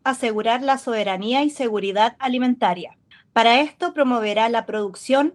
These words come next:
la distribución y el consumo de alimentos que garanticen el derecho a la alimentación sana y adecuada, el comercio justo y sistemas alimentarios ecológicamente responsables.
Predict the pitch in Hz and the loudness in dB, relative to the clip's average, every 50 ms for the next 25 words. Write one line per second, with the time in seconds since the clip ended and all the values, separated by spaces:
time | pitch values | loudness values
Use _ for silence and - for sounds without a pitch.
0 | _ - 208 202 196 196 190 254 277 - - 285 294 269 254 247 - 254 254 262 | _ -6 -4 -2 -2 0 -2 -4 -6 -6 -6 -4 -2 -2 -2 -2 2 4 4 6
1 | 285 302 - 254 233 226 226 220 - 196 190 196 - 262 233 247 254 247 233 214 | 4 2 2 2 0 0 0 0 -2 -2 -2 -2 -2 -2 0 2 4 6 4 4
2 | 190 180 180 190 220 240 254 - 311 330 330 - - - 254 247 240 247 233 226 | 4 2 0 0 2 2 2 2 0 0 0 -4 -4 0 2 4 4 6 6 4
3 | 214 214 214 285 302 294 - 339 311 311 285 254 202 208 202 214 240 247 - - | 4 2 2 0 2 4 4 4 6 6 4 4 2 2 2 2 2 2 2 2
4 | 277 262 247 233 226 214 202 190 190 190 185 180 180 - 220 202 202 196 185 - | 2 4 6 4 4 4 2 -2 -2 -2 -4 -4 -4 -2 -2 -2 -2 -2 -2 2
5 | - 240 247 269 277 302 311 294 269 262 254 254 262 262 262 - 262 196 160 147 | 4 6 6 8 6 6 4 4 4 6 6 8 6 6 6 8 6 6 6 2
6 | 139 143 - _ _ - - - - - - - 185 185 190 185 - 190 196 196 | -2 -6 -10 _ _ -20 -20 -20 -20 -18 -6 0 0 0 2 2 2 2 2 2
7 | 190 185 - 185 180 - 269 277 277 - - - 320 320 330 262 233 - 233 190 | 0 0 -2 -6 -2 2 2 2 2 2 2 2 2 2 2 -2 -4 -4 -4 -6
8 | - - 226 226 233 240 220 269 247 233 214 196 185 180 214 214 214 240 269 277 | -2 -2 0 2 2 2 4 4 4 4 2 0 -2 -2 0 2 4 4 4 4
9 | 277 - - 269 220 - 226 214 214 240 233 - 277 262 254 240 240 240 247 254 | 2 0 -6 -4 0 4 4 6 6 4 2 2 0 2 4 4 6 6 6 6
10 | 254 269 262 269 262 254 - - 269 262 254 - 202 165 151 139 - - - - | 6 4 4 4 2 0 2 2 2 4 4 4 2 2 2 0 -8 -16 -20 -20